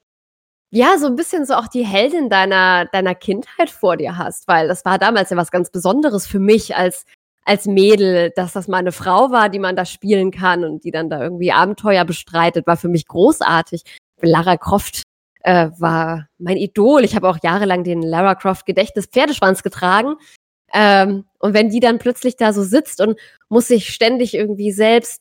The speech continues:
Mut zusprechen und, und ruft dann irgendwie ihre, ihren, keine Ahnung, ihren Sugar Daddy oder was das sein soll,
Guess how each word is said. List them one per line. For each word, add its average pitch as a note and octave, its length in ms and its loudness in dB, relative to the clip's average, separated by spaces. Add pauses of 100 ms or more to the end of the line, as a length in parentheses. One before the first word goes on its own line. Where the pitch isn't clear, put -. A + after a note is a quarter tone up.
Mut C#4+ 320 2
zusprechen B3 920 -2
und, G#3 180 -4 (220)
und G#3+ 120 2
ruft A#3 300 0
dann A3+ 140 2
irgendwie G#3+ 300 0
ihre, G3+ 380 0
ihren, G3+ 280 -2 (280)
keine G#3+ 260 -4
Ahnung, G#3 340 -2
ihren G#3 260 -8
Sugar B3+ 380 -2
Daddy A#3+ 340 2
oder A3+ 160 2
was G#3+ 160 -8
das G#3+ 160 -6
sein A3 280 -2
soll, A3 340 2